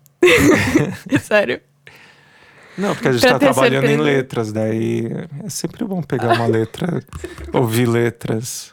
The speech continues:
Speaker 2: ler letras pra
Speaker 1: Ouvir
Speaker 2: ver.
Speaker 1: letras.
Speaker 2: É, um fato.
Speaker 1: Mas o que aconteceu do Criolo foi que, hum, eu tenho uma recomendação pra dar.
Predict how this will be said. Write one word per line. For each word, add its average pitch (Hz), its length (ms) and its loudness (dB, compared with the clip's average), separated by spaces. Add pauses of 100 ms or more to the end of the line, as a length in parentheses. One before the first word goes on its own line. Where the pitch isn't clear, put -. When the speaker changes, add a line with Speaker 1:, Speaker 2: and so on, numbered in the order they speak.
Speaker 2:
ler 120 380 0
letras 120 720 -4 (220)
pra 247 100 4
Speaker 1:
Ouvir 233 300 2
Speaker 2:
ver. 226 80 2
Speaker 1:
letras. 233 840 2 (1040)
Speaker 2:
É, 180 200 0
um 160 100 -6
fato. 156 760 -6 (480)
Speaker 1:
Mas 233 200 2
o 240 40 0
que 240 100 4
aconteceu 240 520 4
do 233 140 6
Criolo 233 840 0 (1040)
foi 220 500 0
que, 220 840 0
hum, 208 580 -6 (200)
eu 240 100 4
tenho 269 180 4
uma 269 140 4
recomendação 240 800 -2
pra 208 180 -6
dar. 202 220 -6